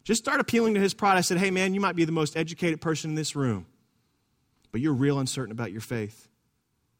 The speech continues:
You might be the most medically educated person in this room, medically powerful person in this room, but you can't raise somebody from the dead. Only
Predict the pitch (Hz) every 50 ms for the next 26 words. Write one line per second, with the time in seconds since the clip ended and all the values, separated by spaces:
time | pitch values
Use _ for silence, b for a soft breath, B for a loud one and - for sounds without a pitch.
0 | _ _ _ _ _ _ _ _ _ _ _ _ _ _ _ _ _ - 147 196
1 | 214 185 175 185 170 165 160 151 143 - - _ _ - - 131 135 147 165 180
2 | 214 226 226 226 220 220 208 185 190 190 185 196 - 208 202 190 185 170 - 190
3 | 185 175 - 185 175 170 - - 185 180 175 170 180 196 208 190 - 185 147 143
4 | - - 165 175 185 190 185 - 202 190 - - 190 185 - - 180 180 - -
5 | 190 185 180 - B B B - 117 - 180 180 - 226 196 165 160 170 170 180
6 | - - 185 170 160 160 160 139 135 147 135 123 123 143 160 160 147 147 143 -
7 | _ _ _ _ _ _ _ _ _ _ _ _ _ _ _ _ _ _ _ _
8 | _ _ _ _ _ _ _ _ _ _ _ _ _ - 120 135 156 175 180 180
9 | 180 180 180 180 175 175 151